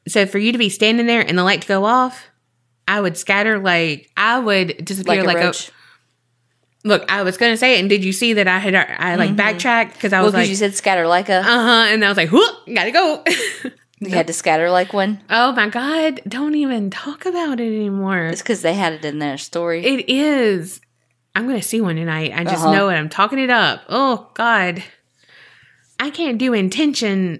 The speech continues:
Speaker 1: shit for shit, but I can fucking talk a blank into existence.
Speaker 2: Mm-hmm. One of us is gonna see one because we, it's come up too much.
Speaker 1: Ugh. Please be you.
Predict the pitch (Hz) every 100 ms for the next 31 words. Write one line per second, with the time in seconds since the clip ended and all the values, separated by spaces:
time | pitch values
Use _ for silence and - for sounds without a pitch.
0 | _ _ - 254 220 - 202 202 - 320
1 | 165 - - - - _ _ _ - 196
2 | 226 220 190 190 220 208 170 156 - 262
3 | 247 180 175 - _ _ - - 233 285
4 | 240 208 202 190 226 165 175 285 294 170
5 | 127 120 185 170 175 175 160 160 - -
6 | 175 226 220 170 165 - 147 143 147 143
7 | 139 135 131 147 147 165 160 _ 160 156
8 | - _ - 170 151 - 151 135 110 -
9 | - - 247 262 185 - - - _ _
10 | _ _ _ _ - 233 190 147 151 151